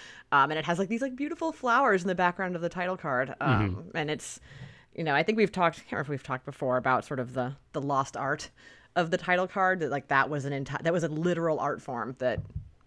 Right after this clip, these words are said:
Speaker 1: ceased to exist when silent films ceased to exist. And they do some interesting stuff with them here.
Speaker 2: Yeah, they really do, 'cause, you know, a, a lot of 'em are just, you know, white text on a black card,
Speaker 1: Mm-hmm.
Speaker 2: but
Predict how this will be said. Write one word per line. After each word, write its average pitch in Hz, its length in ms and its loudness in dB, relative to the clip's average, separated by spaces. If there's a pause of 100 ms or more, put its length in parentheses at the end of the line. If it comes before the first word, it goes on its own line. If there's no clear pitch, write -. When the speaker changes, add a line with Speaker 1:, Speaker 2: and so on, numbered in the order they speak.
(240)
Speaker 1:
ceased - 360 -10
to 190 100 -4
exist 196 480 0
when 147 180 -6
silent 143 340 -8
films 185 240 -2
ceased 143 260 -6
to 127 100 -4
exist. 120 500 -6
And 220 200 -2 (140)
they 403 80 -2
do 381 120 6
some 196 160 0
interesting 147 380 0
stuff 123 240 -4
with 143 80 -8
them 143 120 -4
here. 156 260 6 (880)
Speaker 2:
Yeah, 131 240 12
they 120 100 8
really 147 260 8
do, 104 240 6
'cause, 107 280 2 (1120)
you 120 160 -6
know, 92 260 0 (1000)
a, 147 40 6
a 139 220 4
lot 117 220 10
of 147 80 0
'em 113 140 4
are 98 60 4
just, 87 320 -4 (420)
you 85 140 -4
know, 71 160 -6
white 80 220 -2
text 76 340 -6
on 78 160 -6 (160)
a 82 80 -4
black 78 400 -4
card, 80 300 2
Speaker 1:
Mm-hmm. - 140 -2
Speaker 2:
but 76 180 0